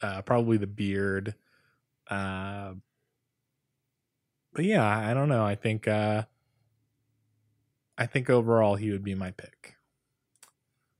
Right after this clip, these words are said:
Fuck, marry, kill. I would fuck Colonel Sanders.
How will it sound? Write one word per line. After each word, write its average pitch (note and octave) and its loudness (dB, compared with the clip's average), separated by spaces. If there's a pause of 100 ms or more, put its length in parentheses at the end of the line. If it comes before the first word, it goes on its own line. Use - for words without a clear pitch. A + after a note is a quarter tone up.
(380)
Fuck, C#3 0
marry, C#3 4
kill. G#3+ 4 (920)
I A#2+ 2
would A2+ 4 (100)
fuck B2+ -2 (2250)
Colonel B2 2
Sanders. G2 -6